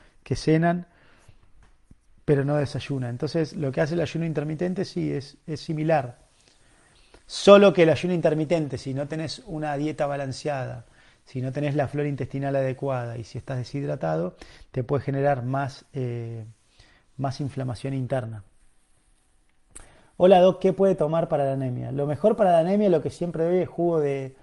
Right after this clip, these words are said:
almendras, maní o girasol con jugo de naranja y miel. Pones en remojo alguna de estas semillas o de frutos secos toda la noche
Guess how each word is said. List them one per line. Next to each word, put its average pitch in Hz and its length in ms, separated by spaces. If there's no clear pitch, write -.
almendras, 170 760
maní 156 580
o 143 120
girasol 165 760
con 131 180
jugo 156 220
de 143 60
naranja 139 340
y 139 40
miel. 120 280
Pones 139 300
en 147 100
remojo 156 340
alguna 147 220
de 143 60
estas - 180
semillas 151 460
o 139 40
de 135 80
frutos 143 320
secos 185 460
toda 139 180
la 135 100
noche 180 480